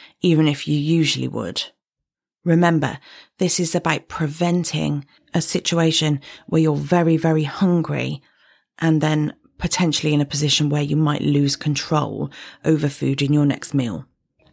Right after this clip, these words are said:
It doesn't have to be a big meal. It doesn't have to be anything substantial.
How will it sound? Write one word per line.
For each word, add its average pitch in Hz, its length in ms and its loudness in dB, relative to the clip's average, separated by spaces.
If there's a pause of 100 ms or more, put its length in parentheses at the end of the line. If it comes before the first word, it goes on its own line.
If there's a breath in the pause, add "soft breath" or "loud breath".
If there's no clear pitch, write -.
It 220 120 -4
doesn't 247 320 2
have 226 320 -2
to 190 80 -2
be 95 280 0
a - 60 -10
big - 240 -4
meal. 156 340 0 (680 loud breath)
It - 100 -12
doesn't 214 300 0
have 202 400 -4
to 202 80 -2
be 190 320 -2
anything 175 460 0
substantial. 165 1040 -2